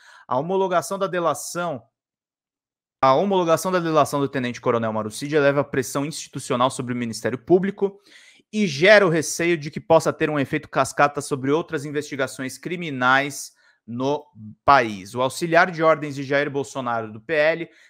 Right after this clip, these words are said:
fechou com a Polícia Federal uma colaboração homologada no sábado pelo ministro Alexandre de Moraes, do S T F, Supremo Tribunal Federal, sob as críticas do Procurador-Geral da República, Augusto Aras. Em rede social,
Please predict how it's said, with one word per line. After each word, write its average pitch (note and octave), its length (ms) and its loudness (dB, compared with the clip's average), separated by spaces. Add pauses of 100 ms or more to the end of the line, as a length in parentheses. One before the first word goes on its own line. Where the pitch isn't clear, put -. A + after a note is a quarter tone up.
fechou D#3+ 300 -4
com - 80 -2
a F#3+ 40 0
Polícia D#3+ 360 -6
Federal C#3+ 320 -2
uma D3+ 120 -4
colaboração C3 600 -2
homologada B2 500 -2
no C#3 140 -10
sábado D3 480 0
pelo C#3+ 180 -6
ministro C#3 320 -8
Alexandre C#3 300 -8
de C3 80 -12
Moraes, C3 360 2
do C3 80 -4
S C3+ 200 -4
T D#3 80 -2
F, A#2+ 340 2
Supremo C3+ 380 -10
Tribunal B2+ 360 -6
Federal, C3 460 -2 (380)
sob D3+ 200 -4
as C#3+ 120 -2
críticas F3+ 460 -4
do D3+ 80 -12
Procurador-Geral C#3 720 -2
da C#3+ 100 0
República, D#3+ 720 -4 (320)
Augusto E3 960 -4
Aras. A#2 560 -2
Em D3 100 -10
rede F3+ 200 -8
social, E3 600 -2